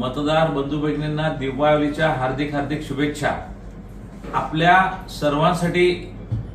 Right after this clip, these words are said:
एक आनंददायी न्यूज, बातमी नुकतीच जाहीर झालेली आहे. त्यामध्ये महात्मा बसवेश्वर स्मृती स्मारक समितीने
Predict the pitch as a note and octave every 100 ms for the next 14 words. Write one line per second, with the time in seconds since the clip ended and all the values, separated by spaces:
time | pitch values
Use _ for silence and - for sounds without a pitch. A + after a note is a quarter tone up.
0 | - D#3+ F3 - - C#3 E3+ F3 E3+ E3+
1 | F3+ F3+ - - - - - - - -
2 | - - - - - - - - A2 C#3+
3 | F3+ C#3 - - - - C#3+ - F3 F#3
4 | C#3 F2+ - - - - - - - -
5 | C3+ C#3+ - F#3 G3+ - - - - -
6 | - - - - - - - - - -
7 | - G2+ C#3+ D#3+ E3 D#3+ B2+ A2 - -
8 | - - - - - - - - C#3 E3+
9 | F3+ F3 F#3 F3 D3 D#3+ D#3+ F3+ F#3 E3+
10 | - E3+ F3 F3+ - - C#3+ D#3+ F3 -
11 | D#3 D#3+ E3 E3 D#3+ F3+ F3 C3+